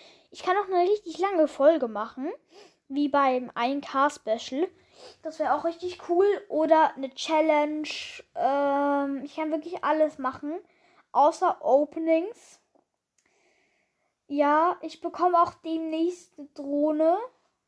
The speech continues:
Als, ähm, Geburtstagsgeschenk von jemandem, von dem ich halt noch keins bekommen habe. Aber ich bekomme es demnächst. Die können wir auch mal ausprobieren zusammen.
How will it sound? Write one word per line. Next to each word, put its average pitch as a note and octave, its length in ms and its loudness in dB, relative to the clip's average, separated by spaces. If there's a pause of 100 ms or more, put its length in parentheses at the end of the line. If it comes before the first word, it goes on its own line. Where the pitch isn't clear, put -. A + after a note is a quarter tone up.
(1300)
Als, - 400 -4 (220)
ähm, C#4 340 2
Geburtstagsgeschenk D#4 920 -4
von D4+ 120 0
jemandem, C#4+ 760 -2
von C#4 260 -6
dem C4+ 180 0
ich C4+ 140 -2
halt A#3 140 -2
noch B3 120 -8
keins B3+ 300 -2
bekommen C#4+ 480 0
habe. D4+ 220 4
Aber C4 160 2
ich C4 100 -8
bekomme - 360 -8
es - 120 -16
demnächst. C#4 460 -2 (600)
Die D#4 80 -12
können D#4 280 4
wir D#4 140 4
auch D4 100 -4
mal E4 180 6
ausprobieren E4+ 600 -2
zusammen. E4+ 480 -6